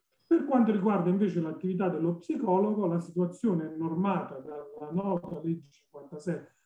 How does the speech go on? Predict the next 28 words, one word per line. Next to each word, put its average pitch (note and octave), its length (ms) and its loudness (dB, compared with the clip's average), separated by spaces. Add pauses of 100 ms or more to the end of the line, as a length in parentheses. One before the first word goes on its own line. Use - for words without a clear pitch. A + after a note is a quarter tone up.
(120)
dell'ottantanove F3 1200 0
e B3 60 4
anche B3+ 280 4
lì A3 400 4 (200)
abbiamo F3 400 2
provato F#3+ 520 0
a E3+ 40 2
individuare E3+ 680 0
un F3 160 2
cardine, F#3+ 880 0 (160)
così, E3 280 0
ristretto B3 1160 0
di A3+ 160 8
riserva F#3+ 460 4
alle F3 100 6
attività E3 460 0
dello C#3+ 260 -10
psicologo. A#2 640 -16 (200)
E C#4 160 -8
quelle, F3+ 680 6
lo A3+ 200 6
psicologo E3+ 680 2
sono F3+ 340 2
riservate, C#4+ 1160 -2 (140)
come A3+ 160 6
dire, - 380 2 (140)
le B3 240 4
attività A3 960 2